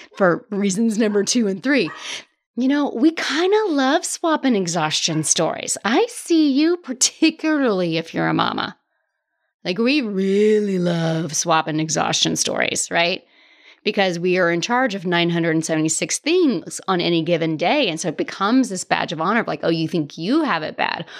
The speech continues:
Oh my goodness, I didn't get any sleep last night. Oh, at least you got some sleep," right? Like, this becomes this thing that us humans do where we love to swap sob stories.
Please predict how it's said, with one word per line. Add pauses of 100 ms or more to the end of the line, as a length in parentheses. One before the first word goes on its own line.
(200)
Oh
my
goodness, (280)
I
didn't
get
any
sleep
last
night.
Oh,
at
least
you
got
some
sleep," (140)
right? (300)
Like,
this
becomes
this
thing (220)
that (160)
us
humans
do
where
we
love
to
swap (340)
sob
stories.